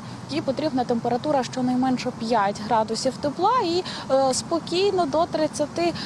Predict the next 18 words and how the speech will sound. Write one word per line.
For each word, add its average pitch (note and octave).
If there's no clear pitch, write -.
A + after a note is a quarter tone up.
до C#4
плюс D4+
тридцяти D4
п'яти D4
градусів C4+
тепла C#4+
вона C4
себе C4
абсолютно C4
прекрасно B3+
почуває. D4+
Певного C#4
догляду B3+
вона C4+
не A#3
потребує, D4+
але A#3
особливо D#4+